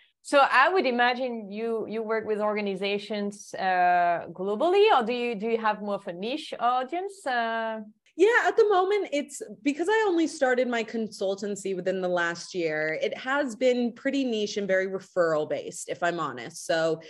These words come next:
Speaker 2: it's, it started with former clients and former employers, and then it kind of branches out to people they know who need similar assistance. Um, and at the moment, they are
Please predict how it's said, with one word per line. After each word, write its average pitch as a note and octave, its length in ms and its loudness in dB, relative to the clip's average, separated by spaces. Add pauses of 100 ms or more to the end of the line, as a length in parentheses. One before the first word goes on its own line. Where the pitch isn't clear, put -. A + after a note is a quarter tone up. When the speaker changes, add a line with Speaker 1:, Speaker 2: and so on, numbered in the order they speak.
(240)
Speaker 2:
it's, G3+ 400 2
it G3 160 0
started A3 560 2
with F#3 300 -2
former G#3 400 0
clients F#3+ 640 -4
and F3 160 -2
former F3+ 360 0
employers, G#3+ 800 0
and F3+ 260 -4
then F3+ 160 -2
it F3+ 80 -6
kind F3+ 260 -4
of F3 120 -4
branches F3 480 -2
out E3 220 -2
to E3+ 180 -12
people F3 240 -2
they E3 180 -2
know E3 240 -2
who E3 120 -8
need D#3+ 240 -8
similar D#3+ 400 -8
assistance. C#4 800 -6 (480)
Um, G3 300 2 (240)
and G3+ 200 -2 (120)
at B3 220 2
the A#3+ 80 -4 (120)
moment, E4 320 -2
they A#3 420 2 (100)
are F#3+ 340 -2